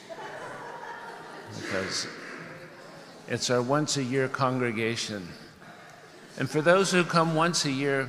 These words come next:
may I suggest that in the coming year you try to come twice a year.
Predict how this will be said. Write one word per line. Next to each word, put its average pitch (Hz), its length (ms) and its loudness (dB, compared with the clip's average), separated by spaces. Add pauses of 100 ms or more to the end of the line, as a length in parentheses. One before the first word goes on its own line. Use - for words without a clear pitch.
(120)
may 131 220 0
I 131 80 0
suggest 143 600 -2
that 113 200 0
in 123 140 -2
the 120 80 -2
coming 127 400 -2
year 113 200 -4
you 113 200 -6
try 113 280 0
to 107 80 -6
come 110 320 -4 (400)
twice - 540 -4
a 123 40 -6
year. 101 300 -6